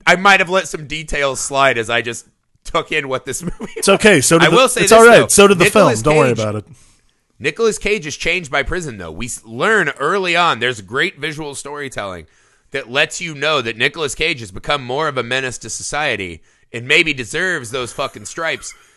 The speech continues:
Speaker 1: 'Cause what's he get? He gets a care package with a Hostess Snowball.
Speaker 2: Ah, yes.
Speaker 1: Pure fucking sugar ball, right? What's the first thing he does?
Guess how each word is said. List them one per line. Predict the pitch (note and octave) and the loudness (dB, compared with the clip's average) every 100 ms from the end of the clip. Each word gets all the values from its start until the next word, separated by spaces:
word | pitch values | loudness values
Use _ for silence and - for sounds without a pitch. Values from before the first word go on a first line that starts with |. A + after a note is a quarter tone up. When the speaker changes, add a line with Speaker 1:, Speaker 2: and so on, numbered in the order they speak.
| _ - | _ -12
Speaker 1:
'Cause | C3 | -8
what's | C#3 F#3+ | -6 -6
he | G3+ | -8
get? | D3+ D#3+ A2 | -10 -8 -8
He | A2+ | -8
gets | D#3 - | -8 -10
a | |
care | - F3 F#3 | -6 -4 0
package | D3+ C#3+ A#2+ G#2+ | 2 2 0 -4
with | B2 A2+ | -6 -4
a | A#2+ A2 | -6 -6
Hostess | - E3+ - F3 D#3+ | -8 -10 -12 -10 -10
Snowball. | - D3 D3 D3 A#2+ F2 F2 F#2 | -10 -8 -8 -6 -6 -8 -10 -12
Speaker 2:
Ah, | G#2+ G#2+ | -8 -8
yes. | G#2 A2 G2 - - _ _ - | -6 -8 -8 -14 -20 _ _ -4
Speaker 1:
Pure | - G#3 | 4 4
fucking | G#3+ D4 C#4+ F3+ | 4 0 -4 -6
sugar | - F3 C#3+ | -6 -6 -2
ball, | A#2 G#2 | -2 0
right? | B2 D3+ | 0 0
What's | D#3 - | -4 -6
the | C#3 | -10
first | E3+ E3+ - | -6 -6 -6
thing | E3 | -10
he | D3+ | -10
does? | C3+ C#3+ B2+ F2 - | -4 -2 0 -2 -10